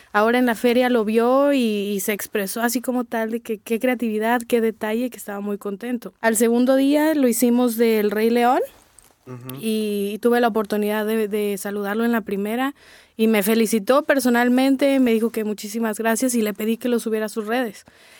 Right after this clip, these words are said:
Speaker 1: Y al otro día pensó que iba a ser igual, pero no sabía que se los íbamos a cambiar con las
Speaker 2: Claro.
Speaker 1: fechas. Entonces, eh, el que subió fue el del Rey León y, eh, ya nos fuimos a Tulum también. Eh, allá sí lo hice como un tema más tuluminati, o sea, así como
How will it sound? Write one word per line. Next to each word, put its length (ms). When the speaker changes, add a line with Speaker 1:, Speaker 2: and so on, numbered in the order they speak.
Speaker 1:
Y 120
al 120
otro 240
día 320
pensó 380
que 120
iba 80
a 40
ser 180
igual, 380
pero 220
no 160
sabía 400
que 200
se 120
los 180
íbamos 300
a 80
cambiar 420
con 180
las 100
Speaker 2:
Claro. 180
Speaker 1:
fechas. 380
Entonces, 560
eh, 640
el 140
que 100
subió 320
fue 140
el 100
del 160
Rey 240
León 460
y, 560
eh, 440
ya 240
nos 160
fuimos 200
a 80
Tulum 340
también. 680
Eh, 380
allá 260
sí 180
lo 140
hice 240
como 320
un 120
tema 260
más 240
tuluminati, 800
o 80
sea, 200
así 200
como 400